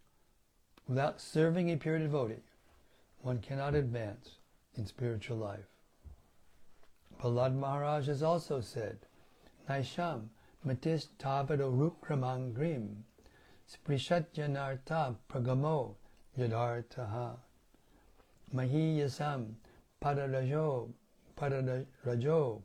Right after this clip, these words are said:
vishekam, nishkinchananam nanivrittiyavat." Bhagavatam five, seven, five, thirty-two. One should take shelter of a pure devotee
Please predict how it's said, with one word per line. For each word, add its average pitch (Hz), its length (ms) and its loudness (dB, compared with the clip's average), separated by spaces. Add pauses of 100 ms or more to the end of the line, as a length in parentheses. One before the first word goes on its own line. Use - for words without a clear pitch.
vishekam, 127 800 -4 (720)
nishkinchananam 120 1200 -2 (500)
nanivrittiyavat." 120 1200 2 (920)
Bhagavatam 113 540 -4
five, 131 380 -2 (500)
seven, 143 440 -2 (520)
five, 131 340 -2 (720)
thirty-two. 127 520 -2 (3000)
One 165 200 6
should - 180 4
take 190 220 4
shelter 160 460 2
of 135 80 2
a 131 80 0
pure 147 300 2
devotee 120 640 -2